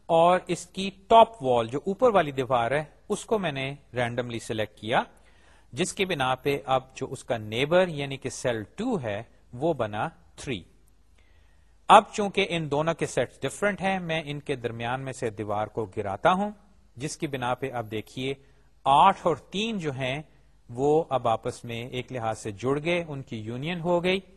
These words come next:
ان میں وہ ریلیشن شپ، وہ ایکویویلنس ریلیشن اب آ گئی ہے۔ اور دیکھیے، لیفٹ سائیڈ پہ میں نے ایس ایٹ میں ایٹ اور تھری ڈال دیا۔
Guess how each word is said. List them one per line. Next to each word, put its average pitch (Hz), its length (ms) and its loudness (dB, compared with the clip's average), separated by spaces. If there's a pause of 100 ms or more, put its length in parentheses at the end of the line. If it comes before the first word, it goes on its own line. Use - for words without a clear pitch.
(760)
ان 139 120 -2
میں 139 140 -4
وہ 127 160 0
ریلیشن 117 440 -2
شپ، - 280 -4
وہ 180 120 0
ایکویویلنس 233 560 2
ریلیشن 131 440 -2
اب 110 160 -2
آ 110 160 0
گئی 185 300 -2
ہے۔ 196 120 2 (500)
اور 151 140 4
دیکھیے، 170 380 0
لیفٹ 165 240 0
سائیڈ 151 280 2
پہ 151 80 -6
میں 127 180 -6
نے 120 200 -6 (140)
ایس 175 380 -2
ایٹ 135 400 -2 (140)
میں 127 220 -8
ایٹ 131 300 0
اور 113 180 -2
تھری 127 460 -6 (300)
ڈال 113 400 4
دیا۔ 90 180 -10